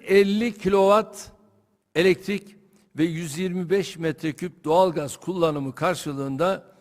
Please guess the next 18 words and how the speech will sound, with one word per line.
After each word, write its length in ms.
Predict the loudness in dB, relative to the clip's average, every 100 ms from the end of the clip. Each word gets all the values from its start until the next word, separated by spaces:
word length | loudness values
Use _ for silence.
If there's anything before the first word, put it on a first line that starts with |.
| _ _ -4
bir 200 | -2 -2
vatandaşımızın 1040 | 0 2 2 2 0 -4 -4 -4 -4 -6 -4
ödediği 480 | 0 2 2 0 -4
fatura 600 | -4 -4 4 4 4 0 -16 -20 _ _ 0
asgari 540 | 0 2 2 4 2
ücretin 800 | 0 -4 2 2 4 0 0 -6 _ _ _
yüzde 600 | -4 -2 0 8 8 8
kırk 340 | 0 -4 -4 -2
yedisini 520 | 0 0 -4 -2 0
oluşturuyordu. 840 | 0 0 -2 -4 -4 -4 -6 -12 -20 _ _ _ _ _ _ _ _ _
Şimdi 400 | -6 -2 2 2
aynı 360 | 4 4 6 4
miktardaki 680 | 2 4 4 6 4 0 2
elektrik 460 | 2 2 0 -4 -6 _ _ _ _ _
ve 200 | 2 2
doğalgaz 540 | 6 6 6 4 2 0
kullanımı 500 | -2 4 4 4 2
için 460 | -2 -2 -2 -2